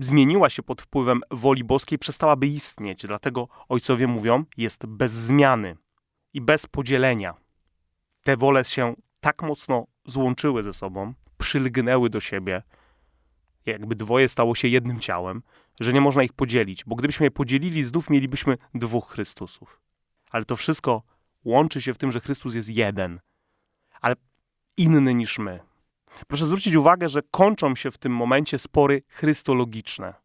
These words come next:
One będą powoli wygaszać. Ci, którzy trwali przy swoim, dalej będą trwać przy swoim. Ci, których nazywamy ortodoksami, czy też już powoli na Zachodzie katolikami, trwają przy soborach.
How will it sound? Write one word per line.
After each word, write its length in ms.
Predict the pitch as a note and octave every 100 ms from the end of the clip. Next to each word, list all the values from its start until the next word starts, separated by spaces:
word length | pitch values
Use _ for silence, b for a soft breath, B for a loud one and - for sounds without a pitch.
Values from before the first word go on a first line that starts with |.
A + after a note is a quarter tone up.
| _ b b
One 140 | D3
będą 180 | D3+ D3
powoli 280 | C#3 C3 B2+
wygaszać. 760 | A2+ A2+ A2+ G2 G2 F2+ - _ b b b
Ci, 180 | - D#3
którzy 380 | - C#3 B2+ B2 _ -
trwali 360 | - C#3+ C3
przy 180 | - -
swoim, 380 | - D#3+ D3 B2+
dalej 220 | C3 A#2+
będą 220 | A2 A2
trwać 240 | F#2+ A2 -
przy 180 | -
swoim. 320 | - G#2+ F#2+ F2+ b b b -
Ci, 100 | C3+
których 420 | D3 C3 A#2+ B2+
nazywamy 440 | C3 A#2+ C3+ C3+
ortodoksami, 840 | - C3 D3 B2+ - D#3 C3 G#2+ F#2+ _ _ - -
czy 80 | -
też 120 | A#2
już 140 | A#2+
powoli 380 | - B2 C3+ A#2+ _ _
na 60 | A#2+
Zachodzie 380 | A#2 - B2 B2+ -
katolikami, 720 | G#3 - A#2 G2 F#2+ F2 F2 _ b b _ _ -
trwają 320 | - C#3+ A#2
przy 140 | -
soborach. 600 | - A2 G2 G2+ _ _